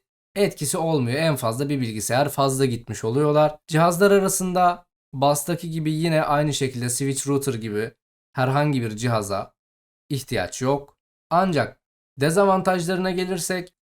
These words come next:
diğer topolojilerden çok daha pahalıdır. Çünkü direkt olarak bilgisayarları birbirine bağlıyoruz. Karmaşıktır. Bir istasyon yani herhangi bir şekilde buradan bir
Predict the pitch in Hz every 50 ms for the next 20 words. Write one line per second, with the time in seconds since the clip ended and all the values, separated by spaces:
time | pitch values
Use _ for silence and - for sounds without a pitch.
0 | _ - 139 160 185 175 175 175 175 - 160 151 - 156 151 151 143 131 143 143
1 | 143 139 135 127 139 147 151 - - - 170 160 - - 139 120 107 98 - -
2 | 107 104 127 143 156 180 170 160 180 180 180 - - 170 185 180 - 143 117 120
3 | 139 190 202 196 - 160 135 120 113 123 143 - - - 131 127 127 123 - 139
4 | 117 107 104 98 95 92 92 104 107 113 117 131 131 151 165 160 156 156 156 156
5 | 156 156 156 156 156 151 156 156 - - _ _ _ _ _ _ _ _ _ _
6 | - - 123 117 117 131 139 143 139 - 170 160 - - 170 165 160 139 131 139
7 | 175 185 170 - - 165 156 151 - - 156 151 147 147 135 120 110 110 113 117
8 | 117 123 127 135 139 139 135 123 120 - 127 110 - 120 107 107 113 127 127 135
9 | 123 117 113 123 143 127 120 -